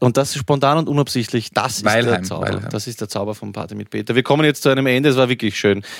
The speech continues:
Speaker 1: Auf jeden Fall, ähm, habe ich noch einen Witz für dich. Wie nennt man den Penis eines Rauchfangkehrers?
Speaker 2: Ähm, Schnorchelstein.
Speaker 1: Nein, Russwurm.
Speaker 2: <laughs> Okay.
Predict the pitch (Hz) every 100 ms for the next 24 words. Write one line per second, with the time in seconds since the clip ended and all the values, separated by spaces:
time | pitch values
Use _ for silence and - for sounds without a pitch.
0 | - - 131 180 165 175 175 165 156 156
1 | 156 156 170 170 160 180 - 151 175 170
2 | 160 156 156 160 156 151 139 139 156 147
3 | 131 120 104 113 - 135 120 117 113 -
4 | - _ _ _ _ _ - - - -
5 | - - _ _ _ - 110 101 98 98
6 | 95 95 95 95 92 95 92 90 92 92
7 | 87 - _ _ - - 113 107 113 127
8 | - 101 95 95 90 104 104 101 110 107
9 | 127 - - 95 98 87 95 _ - 147
10 | 113 - 107 -